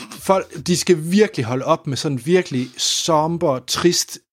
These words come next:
øh, udgave af et eller andet, et eller andet træls covernummer af et ellers godt nummer. Så bruger de Bjørks egentlig ganske fremragende, øh, sang Hunter med sådan noget, øh, melodisk lort.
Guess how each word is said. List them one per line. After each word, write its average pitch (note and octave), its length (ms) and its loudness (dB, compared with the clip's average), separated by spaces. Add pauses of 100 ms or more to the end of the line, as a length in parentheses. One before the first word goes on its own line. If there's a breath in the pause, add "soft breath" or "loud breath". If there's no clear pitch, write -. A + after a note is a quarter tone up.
(500)
øh, A#2+ 420 0 (100)
udgave A#2+ 720 2
af B2 120 -4
et C3 60 2
eller C#3 180 0
andet, C3+ 180 -4
et D#3+ 60 -6
eller D#3+ 120 4
andet D3+ 120 -2
træls F3 300 0
covernummer C#3 640 0
af A#2 160 -4
et B2+ 60 -6
ellers D3+ 240 -4
godt C#3+ 300 -2
nummer. A#2 220 0 (360 loud breath)
Så - 120 -6
bruger E3+ 180 4
de D3 100 -2
Bjørks C#3+ 580 2
egentlig C3 340 -2
ganske - 360 0 (300)
fremragende, B2+ 880 0
øh, G#2+ 280 -8
sang D3+ 300 0 (200)
Hunter D#3+ 380 4 (280 loud breath)
med B2+ 140 -4
sådan D#3+ 140 0
noget, C#3 220 2 (1400 loud breath)
øh, - 760 -20
melodisk E3 960 4
lort. D3+ 540 4